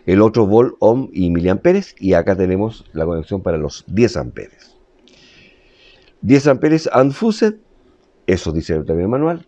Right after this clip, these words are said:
no hay fusible para los diez amperes, y para los doscientos miliamperes sí, según él tiene un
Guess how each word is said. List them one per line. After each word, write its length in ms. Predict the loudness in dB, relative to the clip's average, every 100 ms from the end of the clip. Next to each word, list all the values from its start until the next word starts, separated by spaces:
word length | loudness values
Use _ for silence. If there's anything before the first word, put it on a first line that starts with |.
| _
no 180 | -2 0
hay 120 | 0
fusible 480 | -2 -6 -2 0 0
para 160 | 0
los 120 | 0 0
diez 120 | -2
amperes, 420 | -2 -2 -4 -8 -16 -20 -20 -2
y 260 | 2 2 2
para 260 | 2 4
los 460 | 4 0 -2 -10 -16
doscientos 460 | -8 -6 -4 -2 0
miliamperes 640 | -2 -2 -2 -2 -6 -14 _
sí, 420 | -18 -10 -10 -10 _ _ _ _
según 320 | -10 -6 -2
él 140 | -2 -2
tiene 240 | -4 -4 -6
un 340 | -8 -10 -12